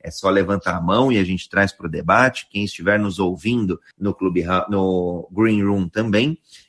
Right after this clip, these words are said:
e nas demais mídias sociais, Instagram, YouTube, Facebook, LinkedIn e por aí vai, Twitch, é só postar um comentário que a gente integra aqui, aproveita esse grande especialista, amigo, irmão, parceiro de jornada,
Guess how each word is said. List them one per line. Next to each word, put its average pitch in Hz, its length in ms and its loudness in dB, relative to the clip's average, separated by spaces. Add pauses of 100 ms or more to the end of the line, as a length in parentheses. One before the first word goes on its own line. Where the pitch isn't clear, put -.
e 165 140 4
nas 180 240 2
demais 117 440 2
mídias 92 360 -2
sociais, 113 580 0
Instagram, 101 540 -2
YouTube, 95 540 2
Facebook, 101 760 0
LinkedIn 101 800 -4 (420)
e 98 80 -2
por 90 220 -2
aí 90 140 0
vai, 85 220 -6
Twitch, 107 840 4 (240)
é 98 60 -4
só 117 180 0
postar 117 320 -2
um 92 60 -2
comentário 120 680 -2
que - 80 -6
a 110 60 0
gente 110 280 -4
integra 101 460 2
aqui, 92 240 -2
aproveita 104 800 2 (260)
esse - 240 -4
grande 147 600 4
especialista, 98 800 -4
amigo, 95 480 0
irmão, 98 420 2
parceiro 101 720 -2
de 85 100 -12
jornada, 117 440 0